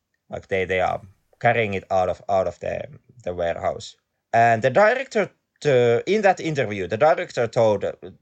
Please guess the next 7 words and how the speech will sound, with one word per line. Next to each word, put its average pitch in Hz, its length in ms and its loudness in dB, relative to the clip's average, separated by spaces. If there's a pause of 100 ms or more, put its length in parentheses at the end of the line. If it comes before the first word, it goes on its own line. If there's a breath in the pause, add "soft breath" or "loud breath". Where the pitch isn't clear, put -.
(140)
told 104 300 2
us 87 200 0
that 87 440 -6 (380)
Seagal 214 580 4
himself, 135 1000 -2 (120)
however, 117 1040 0 (360)
like, 117 200 -2